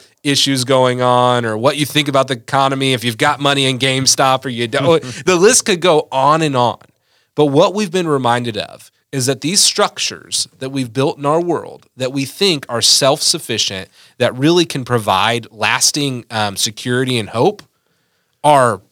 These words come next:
Speaker 1: totally shatterable, breakable things.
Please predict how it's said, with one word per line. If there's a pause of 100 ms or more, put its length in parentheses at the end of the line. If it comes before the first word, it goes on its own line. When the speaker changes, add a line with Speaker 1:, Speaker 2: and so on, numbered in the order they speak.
(220)
Speaker 1:
totally (320)
shatterable, (220)
breakable (420)
things.